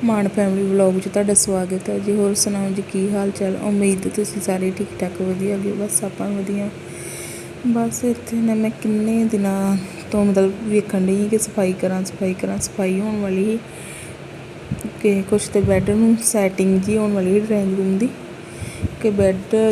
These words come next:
ਜਿਹੜਾ ਇੱਧਰਲੀ ਸਾਈਡ 'ਤੇ ਉਰਲੀ ਨੁਕਰੇ ਲਾਉਣ ਵਾਲਾ ਸੀਗਾ ਜਿੱਥੇ ਪਹਿਲਾਂ ਲੱਗਾ ਸੀਗਾ, ਤੇ ਕੁਝ ਕੱਪੜੇ ਕੁੱਪੜੇ 'ਚ ਕੱਢਣ ਵਾਲੇ ਸੀ, ਰੱਖਣ ਵਾਲੇ ਸੀ ਬੱਚਿਆਂ ਦੇ।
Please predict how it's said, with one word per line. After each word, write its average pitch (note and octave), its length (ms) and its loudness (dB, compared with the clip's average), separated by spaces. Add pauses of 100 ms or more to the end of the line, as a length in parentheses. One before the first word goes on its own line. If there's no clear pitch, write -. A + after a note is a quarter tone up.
ਜਿਹੜਾ G3+ 180 2
ਇੱਧਰਲੀ G3+ 380 2
ਸਾਈਡ G3+ 260 2
'ਤੇ G3 300 2
ਉਰਲੀ F#3+ 240 6
ਨੁਕਰੇ F#3 300 2
ਲਾਉਣ F#3 220 2
ਵਾਲਾ F#3 220 -2
ਸੀਗਾ G3+ 320 0
ਜਿੱਥੇ F#3+ 280 -2
ਪਹਿਲਾਂ F#3 300 0
ਲੱਗਾ F#3 280 0
ਸੀਗਾ, F#3+ 300 2 (1400)
ਤੇ G3 220 0 (1160)
ਕੁਝ G#3+ 200 4
ਕੱਪੜੇ G3+ 340 2
ਕੁੱਪੜੇ G3 340 4
'ਚ F#3+ 100 4
ਕੱਢਣ G3 360 4
ਵਾਲੇ G3 300 6
ਸੀ, G#3 140 6
ਰੱਖਣ G3 300 2
ਵਾਲੇ F#3 300 2
ਸੀ G#3+ 80 0
ਬੱਚਿਆਂ F#3+ 460 2
ਦੇ। F#3 240 6